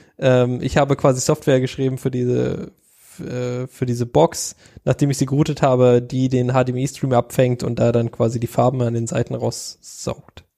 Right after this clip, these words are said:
Und das ist schon cool. Also das ist wirklich sehr in-depth und, äh, auch gut geschrieben.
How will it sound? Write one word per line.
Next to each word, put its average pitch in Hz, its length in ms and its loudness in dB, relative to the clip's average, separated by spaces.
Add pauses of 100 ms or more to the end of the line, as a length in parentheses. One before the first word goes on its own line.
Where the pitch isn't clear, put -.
(1160)
Und 120 400 -4
das 190 100 2
ist - 60 0
schon 202 240 0
cool. 147 300 2
Also 123 300 0
das 127 160 -2
ist - 60 -10
wirklich 143 280 -4
sehr 131 480 2
in-depth 156 560 0
und, 135 560 -2
äh, 127 180 2
auch 139 220 0
gut - 140 -8
geschrieben. 139 480 -4